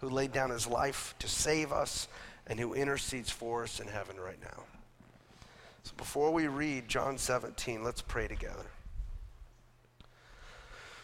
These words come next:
Dear Father in heaven, we thank you for sending your Son to be our high priest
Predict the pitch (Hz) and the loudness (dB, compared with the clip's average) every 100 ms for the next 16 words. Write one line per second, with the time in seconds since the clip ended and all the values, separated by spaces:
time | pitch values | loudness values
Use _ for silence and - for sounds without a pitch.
0 | - - - - 165 156 - 170 175 185 | -16 -16 -16 0 4 4 6 6 6 8
1 | 175 170 156 170 156 156 151 143 - 156 | 6 6 6 6 6 4 2 2 4 4
2 | 160 156 135 - 139 - 147 151 143 131 | 4 0 0 0 0 4 4 4 0 0
3 | - 147 147 147 143 117 135 123 117 - | 2 4 4 2 -2 0 2 2 2 2
4 | 135 - 143 147 175 - - | 0 0 -2 0 0 -2 -4